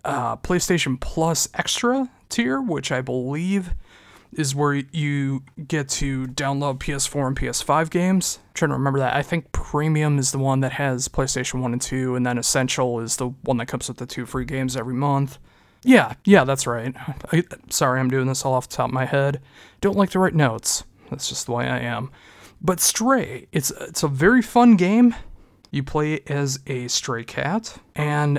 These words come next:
instead of being this open world adventure a lot of people thought it was, it's a bit more linear,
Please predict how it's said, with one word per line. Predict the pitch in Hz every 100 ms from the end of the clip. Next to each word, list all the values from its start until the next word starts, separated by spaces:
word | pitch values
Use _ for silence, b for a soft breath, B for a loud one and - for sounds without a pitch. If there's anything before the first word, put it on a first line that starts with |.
| - -
instead | 156 - 214 240
of | 180
being | 214 233
this | 208 170 -
open | 185 208 190
world | 170 180
adventure | 156 135 151 - 175
a |
lot | 110 113 156
of |
people | - 180 147
thought | - 160
it | 175
was, | 180 190 135
it's | -
a | 131
bit | - 226 240
more | 220 226
linear, | 190 190 240 247 247